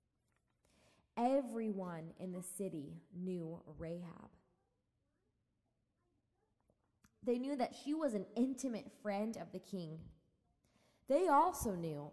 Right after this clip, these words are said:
that she was a high-class whore. Though this may have been her reality,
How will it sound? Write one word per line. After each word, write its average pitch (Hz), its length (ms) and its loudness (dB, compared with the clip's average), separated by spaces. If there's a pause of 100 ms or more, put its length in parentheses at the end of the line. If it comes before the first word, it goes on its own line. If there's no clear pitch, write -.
that 202 160 -2
she 302 200 0
was 381 220 6
a 233 60 2
high-class 208 1000 -8 (120)
whore. 185 340 -8 (1400)
Though 294 140 10
this 302 200 0
may 277 220 2
have 311 240 2
been 226 220 0
her 247 160 0
reality, 202 760 -4